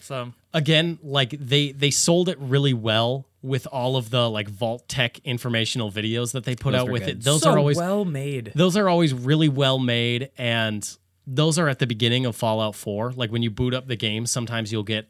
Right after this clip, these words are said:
Speaker 2: like, a special video where it describes one of the special attributes, and they're
Speaker 1: Yeah.
Speaker 2: so just fun. Like, they do that style really well, and I'm excited to see Fallout, a Fallout prequel.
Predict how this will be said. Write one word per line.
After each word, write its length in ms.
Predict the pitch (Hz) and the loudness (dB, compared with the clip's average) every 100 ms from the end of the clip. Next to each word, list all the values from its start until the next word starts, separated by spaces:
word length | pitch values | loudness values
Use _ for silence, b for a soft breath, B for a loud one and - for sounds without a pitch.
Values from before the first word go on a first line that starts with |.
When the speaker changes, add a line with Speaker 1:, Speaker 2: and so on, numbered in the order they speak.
| - | -8
Speaker 2:
like, 340 | 107 95 - b b b b b | -6 -6 -10 b b b b b
a 80 | 117 | -4
special 560 | - - 113 - 151 139 | -2 0 -2 0 -2 -2
video 300 | 135 143 120 | -2 -2 -2
where 180 | 127 117 | -2 -6
it 80 | - | -6
describes 560 | - 127 110 107 - | -8 -6 -4 -6 -8
one 120 | 117 | -8
of 120 | 113 101 | -8 -6
the 200 | 104 98 | -6 -4
special 540 | - 117 104 139 131 | -6 -4 -4 -2 -2
attributes, 640 | 135 131 156 135 143 139 - | -2 -2 -2 -2 -2 -2 -6
and 120 | 143 131 | -6 -6
they're 80 | 123 | -4
Speaker 1:
Yeah. 100 | 127 | -4
Speaker 2:
so 340 | 113 175 156 | 0 2 2
just 260 | 127 127 - _ | 2 -2 -4 _
fun. 600 | - - 104 101 101 98 - b b b | -20 -10 -6 -4 -6 -8 -12 b b b
Like, 280 | 123 117 - b b b | -2 -2 -4 b b b
they 120 | 175 | 4
do 160 | 185 196 | 4 4
that 200 | 196 - | 4 2
style 400 | 170 143 135 131 | 0 0 0 0
really 220 | 123 117 | -2 -2
well, 240 | 110 110 | -2 -4
and 120 | 123 | -4
I'm 80 | 135 | -4
excited 540 | 139 - 156 151 143 123 _ - | -4 -2 0 0 -2 -6 _ -10
to 100 | 127 | -4
see 540 | - 131 120 117 110 - _ _ _ _ _ _ _ _ _ | -2 0 0 0 -2 -6 _ _ _ _ _ _ _ _ _
Fallout, 580 | _ - 127 120 113 107 _ _ _ _ _ | _ -2 0 0 -2 -4 _ _ _ _ _
a 60 | 123 | -8
Fallout 360 | - 127 113 101 | -2 -2 -2 -8
prequel. 480 | - 113 - 85 | -14 -14 -16 -20